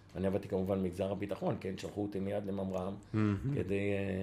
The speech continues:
Speaker 1: לעזור להם לקנות, לא למכור,
Speaker 2: כן,
Speaker 1: כן,
Speaker 2: כן,
Speaker 1: לעזור
Speaker 2: כן.
Speaker 1: להם לקנות
Speaker 2: ברור.
Speaker 1: עוד ציוד <laughs>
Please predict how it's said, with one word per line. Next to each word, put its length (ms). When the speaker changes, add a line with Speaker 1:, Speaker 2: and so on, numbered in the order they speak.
Speaker 1:
לעזור 520
להם 180
לקנות, 400
לא 100
למכור, 380
Speaker 2:
כן, 180
Speaker 1:
כן, 60
Speaker 2:
כן, 120
Speaker 1:
לעזור 380
Speaker 2:
כן. 80
Speaker 1:
להם 160
לקנות 300
Speaker 2:
ברור. 340
Speaker 1:
עוד 240
ציוד 720
<laughs> 340